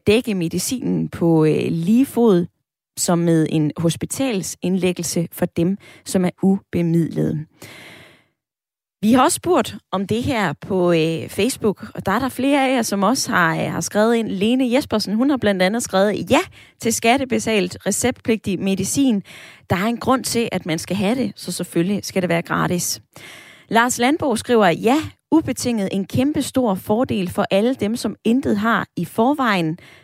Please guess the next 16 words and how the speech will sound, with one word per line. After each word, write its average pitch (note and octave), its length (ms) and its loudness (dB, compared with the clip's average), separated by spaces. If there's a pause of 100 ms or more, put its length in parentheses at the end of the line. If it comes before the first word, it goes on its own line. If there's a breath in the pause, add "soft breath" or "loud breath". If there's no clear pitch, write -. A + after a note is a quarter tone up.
(340 loud breath)
Jeg G3 120 2
tænker B3+ 260 0
faktisk, A3+ 500 -4
at F#3 140 -4
det G3 160 0
er E3+ 120 -2
et B3 100 0
af A3 100 -2
de A3 100 -6
steder, A3+ 380 2
hvor G#3+ 180 0
fattigdom G#3 600 -4
virkelig A3+ 300 0
gør G#3+ 300 0
en G3+ 120 -4
forskel. G#3+ 600 -2